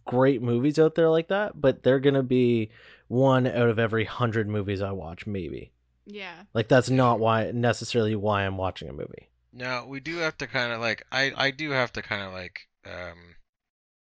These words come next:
Speaker 3: t-, go back again on something that I said where it's like, yeah, if you wanna make me, um, what was it? What was I gonna say?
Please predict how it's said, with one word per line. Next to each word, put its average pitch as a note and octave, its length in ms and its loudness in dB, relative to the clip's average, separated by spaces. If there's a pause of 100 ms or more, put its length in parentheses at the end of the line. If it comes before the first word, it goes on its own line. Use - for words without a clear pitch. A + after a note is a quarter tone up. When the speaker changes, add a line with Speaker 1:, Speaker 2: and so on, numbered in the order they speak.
(680)
Speaker 3:
t-, - 100 -10 (220)
go G#2 140 -14
back G2 280 -2
again F#2 200 -10
on F#2 140 -12
something F#2+ 300 -16
that F2+ 100 -14
I F2+ 100 -12
said F#2 300 -10
where F2+ 200 -14
it's - 200 -16
like, F#2 300 -12 (420)
yeah, D#3 280 2
if G#2+ 120 -8
you C3 100 -12
wanna C#3 200 -6
make A#2+ 320 -6
me, A#2 500 -10
um, G2 480 -10 (1900)
what F#2+ 180 -16
was F2 160 -16
it? - 80 -20
What G2 120 -16
was F2+ 100 -18
I F2 80 -16
gonna E2+ 140 -20
say? E2+ 300 -18